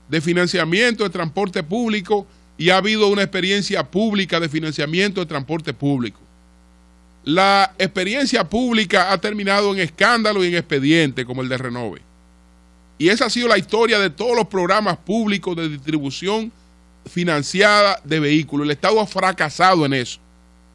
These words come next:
Sin embargo, hay un sector privado que ha tenido una tradición de financiamientos de vehículos y entonces usted ve la diferencia. Estas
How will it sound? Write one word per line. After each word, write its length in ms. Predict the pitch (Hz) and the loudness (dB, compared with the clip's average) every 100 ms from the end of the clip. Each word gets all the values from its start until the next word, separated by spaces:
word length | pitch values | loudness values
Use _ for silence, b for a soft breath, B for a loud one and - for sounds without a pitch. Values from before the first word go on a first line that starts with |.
| - - - - - - _ - - _ _ - | -20 -20 -20 -20 -20 -20 _ -20 -20 _ _ -10
Sin 240 | - 240 | -2 2
embargo, 600 | 262 208 202 170 151 160 - _ _ _ _ _ _ _ | 2 4 4 2 -2 -6 -10 _ _ _ _ _ _ _
hay 160 | 185 262 | 2 2
un 80 | |
sector 400 | 233 208 220 226 | 0 -2 0 -2
privado 560 | 202 190 180 165 143 120 - _ _ _ _ | 2 4 4 4 2 -4 -12 _ _ _ _
que 80 | 180 | 0
ha 100 | 247 | 2
tenido 300 | 233 226 240 | 2 0 0
una 240 | 233 220 | 2 0
tradición 800 | 202 202 190 160 - 202 254 240 | 2 0 0 -2 -2 2 2 2
de 100 | 202 | 0
financiamientos 840 | 180 180 160 165 170 208 208 190 | 0 -2 -2 -2 0 -2 -2 -4
de 80 | 170 | -2
vehículos 680 | 165 151 135 120 123 127 - _ _ _ _ _ | 0 0 0 -4 -12 -14 -20 _ _ _ _ _
y 100 | 190 | 0
entonces 420 | 214 208 220 214 196 | 0 2 0 -2 -4
usted 240 | 170 202 | -4 -2
ve 80 | 214 | 2
la 100 | 214 | 2
diferencia. 720 | 208 185 214 262 202 147 110 - - _ - - - - - - - | 0 -2 0 2 2 -2 -8 -10 -20 _ -20 -20 -20 -20 -20 -20 -2
Estas 560 | - 262 285 254 240 | 0 2 0 0 -2